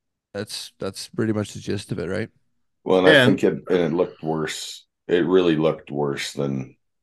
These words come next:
Speaker 2: there was a lot of action going on with that bull. And, um, a lot of people don't understand that bull didn't hit, they didn't hit heads. That was the blow to his chest that broke his rib and, and whatnot and bruised his lung that knocked him out.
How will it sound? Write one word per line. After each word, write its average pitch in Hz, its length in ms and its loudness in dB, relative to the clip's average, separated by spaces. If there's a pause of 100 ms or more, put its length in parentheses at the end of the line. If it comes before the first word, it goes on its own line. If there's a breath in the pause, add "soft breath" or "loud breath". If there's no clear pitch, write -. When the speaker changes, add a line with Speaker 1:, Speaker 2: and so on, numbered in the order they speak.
(380)
Speaker 2:
there 76 100 2
was 71 120 0
a 73 60 0
lot 71 380 2
of 69 120 0
action 67 480 -2
going 76 260 -2
on 76 420 -6
with 69 220 -10
that 69 260 0
bull. 76 420 -4 (120)
And, 69 380 -2
um, 60 520 -4 (640)
a 71 40 -6
lot 71 140 2
of 71 80 -4
people 73 220 -4
don't 73 100 2
understand 67 460 -4
that 67 180 0
bull 80 180 4
didn't 73 220 2
hit, - 200 -8
they 80 120 2
didn't 80 160 2
hit 73 220 -2
heads. - 440 -8 (600)
That 71 140 0
was 73 200 -2
the 69 80 -2
blow 65 680 0 (480)
to 71 140 -2
his 64 160 -6
chest - 460 -2
that 67 260 -6
broke 71 260 -2
his 64 200 -10
rib 67 380 -4
and, 62 280 -8 (520 soft breath)
and 67 220 -4
whatnot 65 380 -2
and 62 120 -8
bruised 69 300 -2
his 65 160 -8
lung 69 260 -2
that 62 140 -4
knocked 62 320 -6
him 64 100 -8
out. 64 300 -6